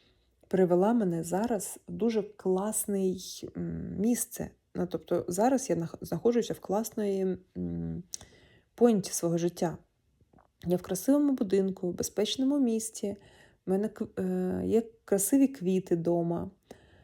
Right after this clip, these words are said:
Е, я, м, м,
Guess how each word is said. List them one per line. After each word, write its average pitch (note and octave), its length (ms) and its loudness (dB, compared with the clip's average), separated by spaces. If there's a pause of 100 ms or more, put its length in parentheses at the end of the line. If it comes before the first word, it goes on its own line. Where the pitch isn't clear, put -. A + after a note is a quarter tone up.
(500)
Е, - 200 -10
я, G3+ 520 -2 (300)
м, F3 580 -8 (1000)
м, F3+ 680 -10